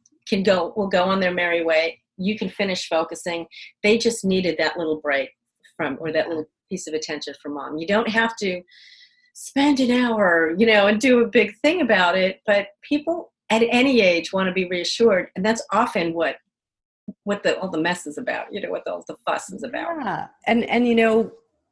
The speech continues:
Speaker 2: we ha-, always have an agenda as a mom. It's like, "Okay, I want this one to do their math and this one to do their writing and a little one."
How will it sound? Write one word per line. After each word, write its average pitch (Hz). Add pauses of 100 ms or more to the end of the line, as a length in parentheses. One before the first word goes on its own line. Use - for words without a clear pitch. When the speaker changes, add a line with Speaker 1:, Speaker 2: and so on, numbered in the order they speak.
Speaker 2:
we 226
ha-, 233
always 202
have 190
an 175
agenda 165
as -
a 151
mom. 151
It's -
like, 143
"Okay, 139
I -
want 139
this 196
one 196
to 175
do 165
their 151
math 147
and 135
this 190
one 175
to 156
do 156
their 143
writing 143
and 127
a 123
little 202
one." 196